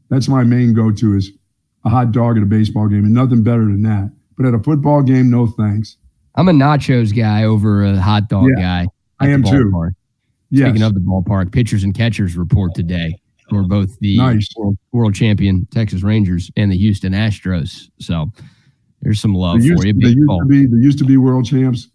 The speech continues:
Speaker 1: Houston
Speaker 2: The
Speaker 1: Astros,
Speaker 2: u-
Speaker 1: Astros.
Speaker 2: Yep. The, uh, last two World Series champs reside in the state of Texas. Pretty damn cool. Maybe, uh, your Yankees can, uh, learn a thing or two from us.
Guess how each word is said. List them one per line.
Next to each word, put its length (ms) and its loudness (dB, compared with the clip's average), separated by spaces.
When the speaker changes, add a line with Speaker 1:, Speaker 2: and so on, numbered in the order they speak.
Speaker 1:
Houston 280 0
Speaker 2:
The 60 0
Speaker 1:
Astros, 220 2
Speaker 2:
u- 80 -2
Speaker 1:
Astros. 480 -4
Speaker 2:
Yep. 280 -4
The, 260 2
uh, 120 2
last 300 0
two 140 2
World 220 2
Series 320 2
champs 640 -4
reside 420 0
in 60 2
the 80 2
state 280 0
of 100 -2
Texas. 640 -4
Pretty 180 0
damn 260 0
cool. 340 0
Maybe, 240 -2
uh, 380 0
your 160 0
Yankees 480 0
can, 240 -2
uh, 80 0
learn 260 0
a 60 -2
thing 280 -2
or 60 -4
two 300 -4
from 320 -6
us. 420 -4